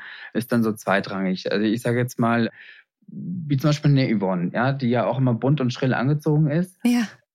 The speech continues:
Speaker 1: Wir hatten gestern erst eine Anprobe und dann komme ich dann natürlich mit Sachen um die Ecke, wo dann, äh, Gisa privat sagt, also privat würde ich das überhaupt nicht anziehen.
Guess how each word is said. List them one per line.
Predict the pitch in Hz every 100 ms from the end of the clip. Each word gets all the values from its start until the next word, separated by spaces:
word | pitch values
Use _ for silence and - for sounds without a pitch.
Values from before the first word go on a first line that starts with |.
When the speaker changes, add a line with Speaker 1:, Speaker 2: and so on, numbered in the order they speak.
| -
Speaker 1:
Wir | 226
hatten | 127 135
gestern | 135 185
erst | 156 156
eine | 151
Anprobe | 151 156 - 151 151 151 -
und | 127
dann | 131 123 123 120 120 - -
komme | 131 143
ich |
dann | 143
natürlich | 127 120 135
mit | 131 117
Sachen | 117 131
um | 123 131
die | 143
Ecke, | - 147 143 135
wo | 135
dann, | 117 117 113
äh, | 107 110 110 110 113 120 - - - -
Gisa | 123 127 135
privat | - 117 113
sagt, | - 113
also | 101 95 _ - _ _ _
privat | - 101 196
würde | 139
ich | 127
das | 120
überhaupt | 104 117
nicht | 185 160
anziehen. | 92 104 98